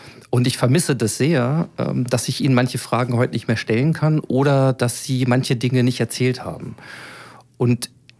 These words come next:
das ist die Hauptmotivation, die Menschen dazu bringt, zu sagen, „Ich möchte gerne von meinem Vater, von meiner Mutter, von meinem Großvater, ähm,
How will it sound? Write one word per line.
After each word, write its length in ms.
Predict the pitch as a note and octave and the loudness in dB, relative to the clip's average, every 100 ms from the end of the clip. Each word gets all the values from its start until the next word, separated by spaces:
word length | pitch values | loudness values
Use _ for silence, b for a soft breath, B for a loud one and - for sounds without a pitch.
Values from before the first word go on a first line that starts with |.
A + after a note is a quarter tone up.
| - | 0
das 200 | B2+ D#3 | 0 2
ist 100 | - | 0
die 80 | B2 | 2
Hauptmotivation, 840 | C#3+ E3 D3 D3 C3 B2+ - D3 | 2 2 0 2 0 2 0 2
die 100 | B2+ | 4
Menschen 380 | G#2+ A#2 - D#3 | 4 2 2 0
dazu 280 | B2 - A2 | 0 0 -4
bringt, 380 | - A2 E3+ - | -2 0 0 0
zu 120 | C3 | 0
sagen, 340 | B2 B2+ B2+ | 2 2 2
„Ich 180 | C#3+ C3+ | 2 2
möchte 300 | D3 C#3+ C#3+ | 2 2 0
gerne 320 | A#2+ A2 G#2 | 2 2 2
von 180 | - A2 | 0 2
meinem 240 | A2+ A2+ A#2 | 4 4 2
Vater, 380 | B2 C#3 D3 | 2 0 -2
von 180 | B2+ A#2+ | 0 2
meiner 220 | A#2 A2+ | 2 2
Mutter, 320 | A2 A2 G2+ F#2+ | 2 2 0 -4
von 240 | - G#2+ | 0 2
meinem 340 | G#2+ A2 G#2+ | 4 4 4
Großvater, 840 | G#2+ B2+ D#3 - C3+ C3 C3+ C3+ C3 B B B B - | 2 2 0 2 0 0 2 0 0 B B B B -2
ähm, 500 | A#2 A2+ A2+ A2+ | 2 4 4 4